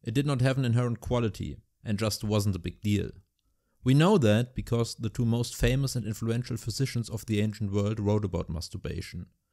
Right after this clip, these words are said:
though they didn't write a lot. Hippocrates, who is also known as the father of modern medicine,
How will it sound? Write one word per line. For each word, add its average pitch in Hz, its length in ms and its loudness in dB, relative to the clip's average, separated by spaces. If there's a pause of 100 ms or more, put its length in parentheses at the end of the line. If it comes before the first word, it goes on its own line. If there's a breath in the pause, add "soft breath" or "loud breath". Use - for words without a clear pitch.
(340)
though 117 160 4
they 110 140 4
didn't 104 260 2
write 95 180 4
a 90 60 0
lot. - 320 -4 (1300)
Hippocrates, 170 720 2
who 135 120 0
is 123 100 0
also 120 300 -2
known 117 260 2
as 113 140 -2
the - 120 -8
father 107 380 -2
of 98 160 -4
modern 101 240 0
medicine, 101 580 0